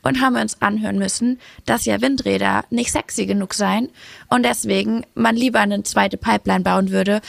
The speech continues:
um sich Gas von Putin abzu-, ähm, kaufen. Und was da nicht gesagt wurde, aber was natürlich immer im Raum stand, war,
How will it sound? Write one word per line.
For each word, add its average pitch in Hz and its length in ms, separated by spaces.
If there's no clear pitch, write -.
um 240 140
sich 214 160
Gas 196 280
von 220 180
Putin - 360
abzu-, - 420
ähm, 180 500
kaufen. 180 440
Und 240 160
was 285 220
da 240 320
nicht 262 260
gesagt 233 520
wurde, 226 180
aber 202 100
was 208 160
natürlich 247 400
immer 226 220
im 202 40
Raum 226 320
stand, 214 380
war, 247 320